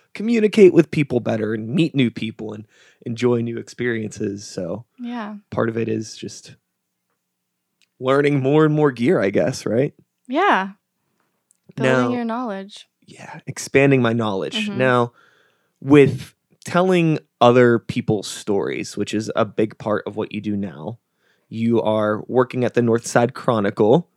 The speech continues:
Speaker 1: Do you wanna
Speaker 2: Mm-hmm.
Speaker 1: give your whole, uh, resume so I don't have to try to
Speaker 2: <laughs>
Speaker 1: remember every little detail, how, how you
Speaker 2: Sure.
Speaker 1: would like it, uh, worded?
Speaker 2: Well, I've been the managing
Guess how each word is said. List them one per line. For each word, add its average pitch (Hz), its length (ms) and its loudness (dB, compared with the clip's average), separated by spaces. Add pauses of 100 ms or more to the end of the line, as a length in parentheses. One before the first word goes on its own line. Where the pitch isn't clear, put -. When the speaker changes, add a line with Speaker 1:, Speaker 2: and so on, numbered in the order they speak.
(200)
Speaker 1:
Do 117 80 -6
you 117 40 0
wanna 117 300 0
Speaker 2:
Mm-hmm. - 100 -18
Speaker 1:
give 120 200 0
your 117 140 0
whole, 117 340 4
uh, 110 240 -2 (560)
resume 120 560 4
so - 160 2
I 110 40 8
don't 120 100 4
have - 140 4
to 381 60 6
try 139 220 4
to 139 80 8
Speaker 2:
<laughs> 135 120 8
Speaker 1:
remember 135 360 6
every 139 240 6
little 135 320 8
detail, 131 560 4
how, 143 140 -2 (180)
how 117 140 4
you 117 60 4
Speaker 2:
Sure. 120 60 4
Speaker 1:
would 120 100 2
like 113 140 2
it, 110 140 2
uh, 107 200 -8 (300)
worded? 117 380 2 (600)
Speaker 2:
Well, 254 200 6
I've 233 220 4
been 277 160 2
the 285 100 2
managing 233 760 0